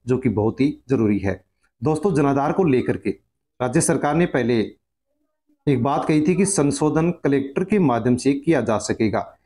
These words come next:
यानी कि जनाधार में एक बार जन्म तारीख, नाम और जाति भरने के बाद उसमें ई मित्र के माध्यम से संशोधन करने पर लो-, रोक लगा दी गई थी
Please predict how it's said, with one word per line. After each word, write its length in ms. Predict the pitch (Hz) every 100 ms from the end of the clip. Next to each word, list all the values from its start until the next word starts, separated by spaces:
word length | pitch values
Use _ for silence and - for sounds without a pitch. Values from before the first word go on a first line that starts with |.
| _ 127
यानी 260 | 151 156
कि 280 | 156 175 175 - _ -
जनाधार 500 | 117 151 156 160 180
में 200 | 170 107 - _ -
एक 300 | 156 175 156
बार 320 | 143 143 147 110
जन्म 300 | 131 127 127
तारीख, 380 | 135 131 156 151 - _ 117
नाम 360 | 123 127 151
और 300 | 160 135 120
जाति 340 | 110 127 127 196
भरने 320 | 131 127 131
के 120 | 131
बाद 360 | 104 101 95 - _ _
उसमें 380 | 143 170 175 190 170
ई 100 | 202
मित्र 300 | 156 - 139
के 140 | 156
माध्यम 360 | 123 113 113 123
से 120 | 147
संशोधन 520 | - 113 120 110 120
करने 240 | 113 107
पर 140 | 98 - - _ -
लो-, 400 | 120 131 165 143
रोक 280 | 120 151 151
लगा 200 | 123 113
दी 140 | 127
गई 140 | 139 151
थी 240 | 160 185